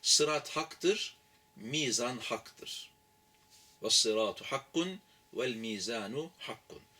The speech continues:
Bu ayeti kerimeden onu alır. Mizan haktır. Yani hesabın görülecek olduğu günde bir terazinin kurulacağını, kişilerin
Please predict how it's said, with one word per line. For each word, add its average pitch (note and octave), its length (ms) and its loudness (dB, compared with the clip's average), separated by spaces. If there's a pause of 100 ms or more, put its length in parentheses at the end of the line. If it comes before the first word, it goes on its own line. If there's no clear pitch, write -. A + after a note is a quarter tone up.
(220)
Bu - 140 0
ayeti C#3+ 320 2
kerimeden A#2 680 0
onu D2 180 -12
alır. - 360 -16 (380)
Mizan C#3+ 500 0
haktır. - 640 -8 (540)
Yani D#3 360 2 (640)
hesabın D#3+ 720 2
görülecek C#3+ 640 0
olduğu A2 500 0
günde F#2+ 460 -2 (960)
bir E3 220 2
terazinin C3+ 760 0
kurulacağını, F#2+ 840 -2 (680)
kişilerin D#3+ 600 2